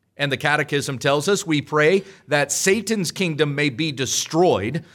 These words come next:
and that the kingdom of grace may be advanced, ourselves and others brought into it and kept in it, and that the kingdom of glory may be hastened."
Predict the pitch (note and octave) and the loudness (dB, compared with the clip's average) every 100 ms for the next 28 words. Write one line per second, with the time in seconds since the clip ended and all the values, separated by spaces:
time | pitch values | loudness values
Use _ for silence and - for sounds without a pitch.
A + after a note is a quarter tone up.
0 | - - E3 E3+ E3+ D#3 G3+ A3 G#3 F#3+ | -16 -2 2 2 0 -2 -2 0 2 0
1 | C#3 A#2 F3 B3 A3+ G3+ - D#3+ F3+ C#3+ | 0 2 4 6 6 4 0 2 2 4
2 | D3 D3+ D3+ C3 A#2 D#3+ B2+ - - - | 2 0 -2 -2 0 0 0 -4 -8 -10
3 | - _ _ _ D3 D3 C#3 - F#3 G3+ | -14 _ _ _ 0 2 4 4 4 4
4 | G#3 G#3+ D#3+ D#3+ E3+ F3+ G#3 F#3+ B2+ D#3 | 2 -2 -2 -2 0 4 4 2 2 2
5 | D3 F#3 A3 A3+ A3+ A3 A3 - F#3 F3 | 2 0 -2 0 2 2 2 0 0 0
6 | - A#3+ A3+ A3+ F#3+ C#3+ A2 B2+ - _ | -2 0 0 0 -10 -8 -8 -8 -14 _
7 | _ _ _ D#3 D#3 D#3 D3+ - F#3+ G3 | _ _ _ -2 0 0 -2 -2 0 2
8 | G3 F#3 D#3+ C#3+ A#2 C3+ D3+ F3 A2+ G#2 | 0 0 -2 -4 -2 0 4 4 4 0
9 | B2 B2+ - B2+ C#3+ C#3 C#3+ C#3 D3+ D#3+ | -6 -14 -14 -8 -6 -6 -8 -8 -6 -6
10 | - G2 - | -6 -12 -18